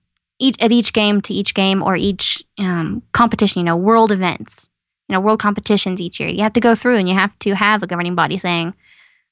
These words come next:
"This is," you know, looking at sometimes this piece of technology is okay, this piece of technology isn't, we're gonna reevaluate in a year. So there's a lot of different things going on. Um,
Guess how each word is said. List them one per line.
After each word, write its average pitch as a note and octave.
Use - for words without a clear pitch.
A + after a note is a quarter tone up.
"This G3+
is," G3
you -
know, G3
looking A3
at F#3+
sometimes F#3+
this G3
piece -
of G3
technology F3+
is F3
okay, A3
this G3+
piece -
of F#3+
technology F3
isn't, G#3+
we're F#3+
gonna F3+
reevaluate E3
in -
a G2+
year. A3
So D4+
there's D4+
a D4+
lot C#4+
of C4+
different A3+
things G3
going E3+
on. E3+
Um, F#3